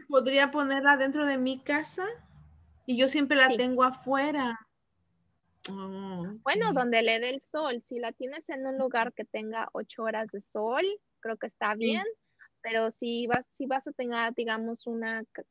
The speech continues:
Speaker 2: una canopy o una palapa o lo que tengas, este, a lo mejor lo que necesitas hacer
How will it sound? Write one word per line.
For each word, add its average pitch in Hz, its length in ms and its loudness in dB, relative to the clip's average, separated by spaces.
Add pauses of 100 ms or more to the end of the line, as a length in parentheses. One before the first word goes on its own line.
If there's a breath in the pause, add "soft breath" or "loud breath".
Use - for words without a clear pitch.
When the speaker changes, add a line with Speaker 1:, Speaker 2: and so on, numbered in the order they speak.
(140)
Speaker 2:
una 226 480 -6 (280)
canopy 262 720 -2
o 180 120 -4
una 226 340 -4
palapa 226 600 -2
o 202 60 -4
lo 208 140 -6
que - 140 -12
tengas, 233 440 -2 (720)
este, 208 440 -4
a - 160 -6
lo 202 100 -6
mejor 220 380 -4
lo 233 120 -2
que 233 140 -8
necesitas 214 520 -10
hacer 220 480 -4